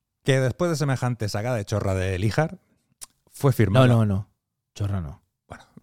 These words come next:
Speaker 1: Perdón, Gónadas,
Speaker 2: Gónadas.
Speaker 1: fue firm-, firmar la declaración de guerra y olvidarse. No hubo ningún incidente bélico entre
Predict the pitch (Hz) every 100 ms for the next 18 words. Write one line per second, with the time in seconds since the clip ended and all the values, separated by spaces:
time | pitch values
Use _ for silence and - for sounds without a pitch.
0 | 98 - 82 80 - 110 110 117 139 135
1 | - _ - 101 95 143 131 123 120 85
2 | 92 - 92 104 95 90 85 85 87 107
3 | 104 98 107 120 _ 90 80 78 76 -
4 | - _ - 120 131 127 107 95 - 98
5 | 98 104 113 107 98 98 92 90 92 95
6 | 92 90 92 92 90 90 87 87 87 85